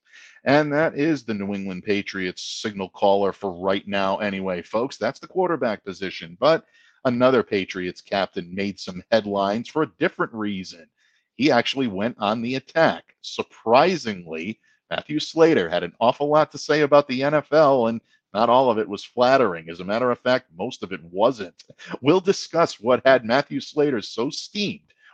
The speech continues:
when this episode of the Locked On Patriots podcast wraps up.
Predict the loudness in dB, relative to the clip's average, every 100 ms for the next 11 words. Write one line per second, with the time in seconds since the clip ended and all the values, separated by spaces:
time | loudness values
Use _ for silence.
0 | _ -2 0 -2 0 -2 -4 -6 -4 2
1 | 2 2 0 0 0 -4 -4 -4 -8 -6
2 | -10 -8 -4 -4 -2 -4 -4 -6 -20 -12
3 | -4 -4 -4 -12 -12